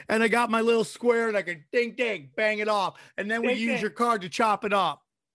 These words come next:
Speaker 2: Yeah. Chick, chick, chick, chick, chick, chick, chick, chick.
Speaker 1: So, Brian, I also wanna get into something with you. Have you seen, Brian, the video of,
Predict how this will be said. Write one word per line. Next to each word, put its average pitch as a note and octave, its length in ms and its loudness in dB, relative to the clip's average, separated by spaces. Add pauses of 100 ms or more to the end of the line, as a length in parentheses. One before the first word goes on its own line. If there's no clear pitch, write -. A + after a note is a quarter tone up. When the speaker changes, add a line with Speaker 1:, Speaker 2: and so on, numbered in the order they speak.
(140)
Speaker 2:
Yeah. G#3+ 420 -4 (180)
Chick, A#3 220 -8
chick, A#3+ 180 -10
chick, A#3 200 -10
chick, A#3 180 -8
chick, A3 180 -8
chick, - 160 -8
chick, A#3+ 200 -8
chick. - 200 -4 (480)
Speaker 1:
So, A3 200 2
Brian, B3 360 2
I G3 100 -2
also B3 280 -2
wanna A3 220 0
get F#3 160 0
into F3 100 -6
something F#3 320 -2
with E3+ 180 -2
you. D#3+ 140 -4 (140)
Have G3 220 0
you C#4 200 4
seen, C#4+ 520 -2
Brian, G#3+ 520 0
the F#3+ 100 -4
video F#3+ 760 0 (280)
of, G3 320 0